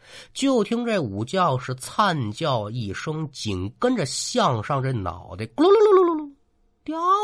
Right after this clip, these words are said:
下来了。这武将也就消失不见了。这鬼虽然被赶走了，但老爷子是一刻不敢停顿呢，急匆匆又逃回了家。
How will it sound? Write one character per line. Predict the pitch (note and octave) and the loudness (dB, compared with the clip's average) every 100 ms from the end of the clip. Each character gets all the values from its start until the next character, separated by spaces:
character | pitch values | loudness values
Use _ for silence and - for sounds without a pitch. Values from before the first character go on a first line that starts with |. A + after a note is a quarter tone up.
| G4 | 0
下 | - F#2 | -2 -6
来 | D#2+ D2+ | -10 -16
了。 | - _ _ _ _ _ | -20 _ _ _ _ _
这 | - D4 | -10 -6
武 | A3 A#2+ | -4 -2
将 | C3+ B3+ C4 - | 0 0 -2 -6
也 | A2+ | -8
就 | C3+ | -8
消 | - F#3 F#3+ | -4 -2 -2
失 | G#3+ G3+ | -6 -8
不 | F#3+ | -8
见 | G3 A3+ | -10 -8
了。 | A3+ G#3 E3+ _ _ _ _ _ _ _ _ - - - - | -8 -10 -16 _ _ _ _ _ _ _ _ -20 -20 -20 -4
这 | D#4+ - | -2 -2
鬼 | - B2+ F#2+ F#2+ | -2 -2 0 -2
虽 | - A3 | -4 -2
然 | A3 G#3 | -2 -2
被 | F3+ | -4
赶 | G#2+ G2+ A2 | -4 -4 -4
走 | F#2+ E2+ | -6 -10
了， | - _ _ | -16 _ _
但 | - C#3 | -4 -2
老 | G#2+ E2+ | -2 -4
爷 | E2+ F2+ A#2 | -6 -4 -4
子 | A#2 | -4
是 | A2+ | -6
一 | A2 | -8
刻 | A2 A#2 | -4 -4
不 | F#2+ | -4
敢 | F2+ E2+ | -6 -10
停 | F2+ - F#2+ | -10 -8 -6
顿 | A#2 G#2 | -6 -8
呢， | - - _ | -10 -20 _
急 | - C#3 A3 | -8 -4 -4
匆 | - G#3+ | -2 -4
匆 | - G3 | -2 -2
又 | C3+ | -2
逃 | - - B2 | -4 -6 -4
回 | D#3 A#2+ | -4 -6
了 | G#2+ | -8
家。 | - A2 | -4 -4